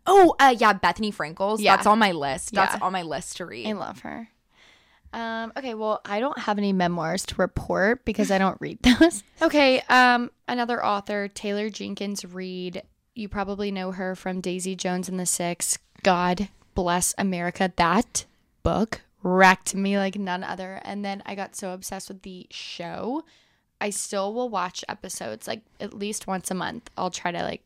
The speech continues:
Speaker 2: rewatch some because I get so obsessed with stuff like that. But Daisy Jones and the Six, basically, if you haven't seen it, um, it's a fictional story, but it's loosely based off of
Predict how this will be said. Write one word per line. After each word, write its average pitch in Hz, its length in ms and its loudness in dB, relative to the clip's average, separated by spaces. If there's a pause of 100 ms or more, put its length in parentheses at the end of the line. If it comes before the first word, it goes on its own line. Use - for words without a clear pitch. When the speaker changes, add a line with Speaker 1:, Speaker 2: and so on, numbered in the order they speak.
(140)
Speaker 2:
rewatch - 380 -6
some 202 320 -2
because 208 240 -4
I 190 80 -2
get 180 180 -6
so - 600 -2
obsessed - 440 -8
with 214 100 -8
stuff 247 200 -8
like 277 140 -8
that. 285 280 -2 (100)
But 208 200 4 (840)
Daisy 226 240 2
Jones 208 300 0
and 208 80 -4
the 208 40 -2
Six, 196 260 -2
basically, 190 360 -4
if 190 100 -8
you 190 80 -4
haven't 190 240 -8
seen 190 200 -6
it, 185 320 -4 (160)
um, 151 480 -4
it's - 120 -4
a 214 60 -4
fictional 190 720 -6 (200)
story, 247 640 2
but 220 180 2
it's 208 240 -2
loosely 208 560 2
based 190 380 -2
off - 320 0
of 175 340 -2